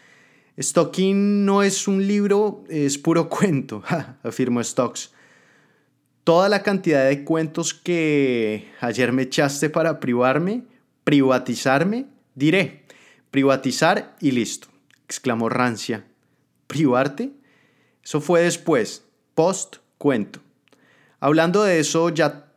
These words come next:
tomaste las fábulas del aborto?", preguntó Stokes. "Si no me hubiera gustado el cuento, no las hubiera tomado". "Las sumergí en el cereal,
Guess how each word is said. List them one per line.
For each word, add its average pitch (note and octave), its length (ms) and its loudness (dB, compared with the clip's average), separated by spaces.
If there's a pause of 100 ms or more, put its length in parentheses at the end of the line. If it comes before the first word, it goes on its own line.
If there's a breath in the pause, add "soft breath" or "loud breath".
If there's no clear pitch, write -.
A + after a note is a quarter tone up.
(160)
tomaste E3 560 0
las D#3+ 720 0
fábulas D3 480 2
del F3 120 2
aborto?", C#3+ 480 0
preguntó B2+ 420 -2
Stokes. - 480 -6 (1120 soft breath)
"Si D#3+ 220 0
no D#3 100 4
me E3+ 100 2
hubiera G3 180 4
gustado D3+ 400 2
el C#3+ 120 0
cuento, F#3 480 0
no C#3+ 100 2
las B2 200 0
hubiera B2 340 2
tomado". A#2+ 440 0 (640 loud breath)
"Las A#2+ 240 -4
sumergí C3+ 580 2
en E3 80 2
el E3+ 100 0
cereal, C3+ 640 0